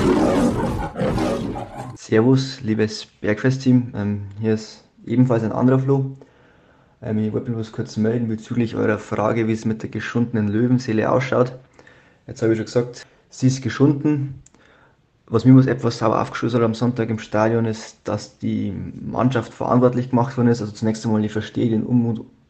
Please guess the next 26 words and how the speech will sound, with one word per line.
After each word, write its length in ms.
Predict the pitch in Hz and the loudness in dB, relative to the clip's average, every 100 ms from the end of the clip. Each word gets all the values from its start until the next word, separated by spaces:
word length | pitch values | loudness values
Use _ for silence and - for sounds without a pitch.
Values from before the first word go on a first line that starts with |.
| _ | _
von 380 | _ - 104 98 - | _ -4 -2 -4 -6
uns 300 | 120 127 - | 2 2 2
Fans 520 | - 127 113 120 - - | -6 -2 0 0 -4 -20
in 180 | - 107 | -6 -4
jeglicher 300 | 110 113 107 | -2 -2 0
Hinsicht, 400 | 110 131 131 131 | 4 4 4 0
was 140 | 113 | -4
die 80 | - | -4
letzten 520 | - 113 - 113 107 | -4 -4 -6 -4 -4
Monate 520 | 107 107 120 120 113 - | -2 0 2 2 0 -4
abläuft, 380 | - 110 113 | -2 -4 -4
ist, 280 | 104 104 - _ _ _ _ _ _ _ _ | -8 -12 -16 _ _ _ _ _ _ _ _
äh, 140 | 104 104 | -8 -6
bodenlos. 720 | - 127 135 135 135 - - - - - - - - | 0 2 8 8 8 4 -6 -20 -20 -16 -16 -16 -10
Aber 220 | 113 110 | -2 0
meines 340 | 107 107 117 107 | 2 2 0 0
Erachtens 480 | - 110 - 127 117 | -4 -6 -6 -6 -4
nach, 480 | 113 110 113 117 - | -2 -2 -2 -6 -4
ähm, 520 | 110 107 104 104 104 - _ _ _ _ _ _ | -2 0 -2 -4 -8 -16 _ _ _ _ _ _
heißt 220 | - 107 - | -8 -6 -4
der 60 | |
Schuldige 500 | 107 - 135 139 131 | -4 2 4 6 6
in 80 | 123 | 4
Anführungszeichen 920 | - 127 117 113 - 107 - 117 110 - _ _ _ _ | 2 0 0 -2 -4 -4 -4 -6 -6 -10 _ _ _ _
Günter 260 | 120 110 101 | -4 -4 -4
Gorenzel. 480 | 107 104 101 - | -2 -2 -4 -8